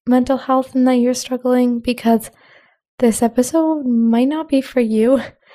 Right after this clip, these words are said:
<laughs> depending on how you're doing, because I don't want to make anyone feel worse. So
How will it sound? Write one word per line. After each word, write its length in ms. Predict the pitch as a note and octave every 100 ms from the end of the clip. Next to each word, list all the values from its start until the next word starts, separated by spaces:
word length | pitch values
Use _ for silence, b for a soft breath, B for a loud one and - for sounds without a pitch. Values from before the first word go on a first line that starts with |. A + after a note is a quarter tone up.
| -
<laughs> 440 | - - - _ -
depending 800 | A#3+ - A3 A3 A3 A3 A3 B3+
on 140 | B3
how 120 | A3+
you're 200 | G#3+ A#3
doing, 500 | B3 G#3+ G#3+ A#3 A#3
because 640 | A3+ A3 - G#3+ G#3+ G#3+ G#3 b b b _
I 60 | A#3
don't 120 | A#3
want 120 | A#3+
to 60 | A#3
make 200 | A3+ A3+
anyone 300 | A3 G#3+ G#3+
feel 260 | - G#3+
worse. 440 | F#3+ G3 B3 - - _ _ -
So 600 | - A3+ G#3+ G#3 G#3